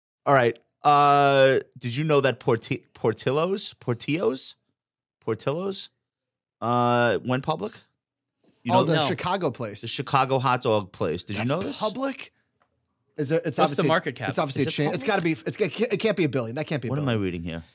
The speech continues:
Speaker 2: That can't be a billion.
Speaker 3: Yeah, it
Speaker 1: Moving
Speaker 3: sounds like a
Speaker 1: forward
Speaker 3: micro
Speaker 1: with
Speaker 3: cap.
Speaker 1: major expan-, oh, no, no, no. They just filed, but it's about to come public.
Speaker 2: Portillo's I P O. Let's see. What's
Speaker 1: There
Speaker 2: the,
Speaker 1: are
Speaker 2: what are they talking about?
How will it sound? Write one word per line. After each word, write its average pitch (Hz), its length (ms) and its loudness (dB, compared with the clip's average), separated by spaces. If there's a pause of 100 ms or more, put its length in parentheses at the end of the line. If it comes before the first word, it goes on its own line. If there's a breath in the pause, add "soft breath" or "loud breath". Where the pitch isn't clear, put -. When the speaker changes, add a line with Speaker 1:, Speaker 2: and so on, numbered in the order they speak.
(140)
Speaker 2:
That 139 80 -2
can't 139 180 -2
be 120 80 -6
a 104 40 -6
billion. 101 360 -10
Speaker 3:
Yeah, 120 200 -10
it 117 100 -14
Speaker 1:
Moving 113 80 -4
Speaker 3:
sounds 120 160 -2
like 143 80 -6
a 135 40 4
Speaker 1:
forward 123 120 6
Speaker 3:
micro 113 100 2
Speaker 1:
with 107 120 -2
Speaker 3:
cap. 117 100 -2
Speaker 1:
major 117 200 0
expan-, 120 360 -4
oh, 110 320 6
no, 120 140 0
no, 113 100 -2
no. 101 160 -2
They 104 120 0
just 127 280 -6
filed, 113 440 2
but 98 120 -2
it's 92 120 -6
about 104 280 -2
to - 40 -14
come 120 160 -4
public. 120 360 -4 (160)
Speaker 2:
Portillo's 117 280 -10
I 110 140 -10
P 104 180 -10
O. 107 100 -6
Let's 107 180 -10
see. 110 180 -8
What's 123 240 -4
Speaker 1:
There 117 80 4
Speaker 2:
the, 120 120 4
Speaker 1:
are - 20 -
Speaker 2:
what 127 160 -2
are - 20 0
they 127 80 -2
talking 127 280 -4
about? 117 260 -4